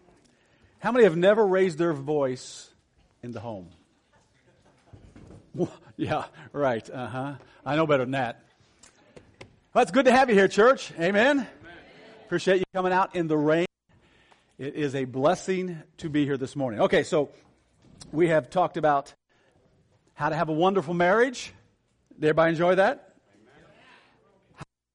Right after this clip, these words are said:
Speaker 1: Raise wonderful children, amazing children. We're gonna have troubles with that again, aren't we? We're gonna sneak around and see if what's going on here.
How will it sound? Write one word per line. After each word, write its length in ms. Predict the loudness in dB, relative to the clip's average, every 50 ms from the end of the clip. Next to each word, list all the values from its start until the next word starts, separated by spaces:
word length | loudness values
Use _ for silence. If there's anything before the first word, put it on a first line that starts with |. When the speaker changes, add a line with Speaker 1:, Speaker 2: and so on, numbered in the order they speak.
| _
Speaker 1:
Raise 640 | -10 -4 -2 0 2 2 2 0 0 -4 -8 -10 -12 -12
wonderful 540 | -10 -4 -2 0 0 0 -2 -4 -6 -8 -10
children, 540 | -6 -4 -2 -2 -2 -2 -4 -4 -6 -6 -10 _ _ _ _ _ _ _ _ _ _ _ _ -14
amazing 540 | -8 -4 0 2 2 2 2 0 -2 -4 -4
children. 480 | -4 -6 -6 -4 -4 -6 -8 -8 -10 -16 _ _ _ _ _ _ _ _ _ _ _ _ _ _ -12 -12 -12 -12 _ _ _ _ _ _ _ _ _ _ -20 -20 -14
We're 100 | -10 -8
gonna 120 | -8 -6
have 180 | -6 -8 -8 -10
troubles 300 | -8 -8 -8 -8 -8 -10
with 100 | -6 -4
that 140 | -4 -2 -2
again, 200 | -4 -4 -6 -6
aren't 160 | -8 -10 -12
we? 140 | -16 -18 -20 -20 _ _ _ _ _ _ _ _ _ _ _ _ _ _ _ _ _ _ _ _ _ _ _ _ _ _ _ _ _ _ _ _ _ _ _ -20
We're 220 | -16 -12 -10 -8
gonna 200 | -8 -8 -10 -12 -16 -20 _ _ _ _ _ _ _ _ _ _ _ _ _ _ _ _ _ _ _ _ _ _ _
sneak 440 | -20 -20 -12 -6 -4 -4 -4 -4
around 260 | -6 -6 -6 -6 -6 -6
and 140 | -6 -8
see 220 | -8 -8 -6 -6 -6
if 80 | -6 -8 _ _ _ _ _ _ _ _ _ _ _ _ _ _ _ _ _ _ _ _ _ _ -14
what's 180 | -14 -14 -14
going 200 | -12 -12 -12 -10
on 160 | -12 -12 -14
here. 300 | -16 -18 -20 -20 -20 -20